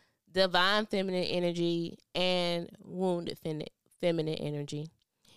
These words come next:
And the reason why I'm, we're talking about this or just having this topic as a discussion today is simply because as above, so below.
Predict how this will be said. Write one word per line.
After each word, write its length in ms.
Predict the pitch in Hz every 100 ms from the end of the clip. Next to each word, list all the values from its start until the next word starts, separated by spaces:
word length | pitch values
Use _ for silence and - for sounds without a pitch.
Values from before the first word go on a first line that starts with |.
| _ -
And 640 | 202 196 190 180 175 196 _ _ _ _ _ _ _
the 120 | 202
reason 280 | 277 370 349
why 360 | 240 233 208
I'm, 180 | 208 220 214 - _ 196
we're 160 | 214
talking 340 | 220 220 208 214
about 300 | 190 180 180
this 180 | 180 196
or 80 | 185
just 160 | 196
having 320 | 226 196 190
this 180 | 185 185
topic 380 | - 180 165 -
as 180 | 170 180
a 60 |
discussion 560 | 180 175 - 170 185 185
today 440 | 196 175 165 170 - _ _ _ _ _ -
is 180 | 214
simply 340 | - 262 285 262
because 760 | 262 240 240 214 214 220 - _ _ _ -
as 220 | 247 277
above, 400 | 233 220 220 233
so 160 | 220
below. 540 | 202 196 196 175 170